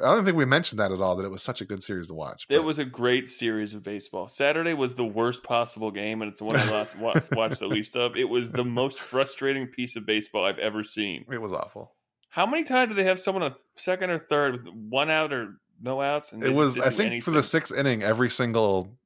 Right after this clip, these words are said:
Speaker 1: did they get the leadoff batter every single inning, or they had somebody on base they stranded every single inning? So.
Speaker 2: And they were, they got on with a double or so, or, or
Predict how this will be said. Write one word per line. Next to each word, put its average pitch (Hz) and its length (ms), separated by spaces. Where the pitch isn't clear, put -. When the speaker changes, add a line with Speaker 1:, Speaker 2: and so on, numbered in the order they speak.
Speaker 1:
did 123 120
they 143 100
get 156 140
the 113 120
leadoff 156 400
batter 147 260
every 135 220
single 143 260
inning, 139 240
or 117 60
they 107 100
had 110 240
somebody 123 340
on 104 140
base 98 240
they 92 100
stranded 95 380
every 78 160
single 82 240
inning? 80 220
So. - 120
Speaker 2:
And 294 80
they 320 60
were, 302 160
they 214 100
got 254 180
on 254 180
with 208 100
a 180 80
double 156 460
or 104 200
so, 139 200
or, 117 360
or 120 360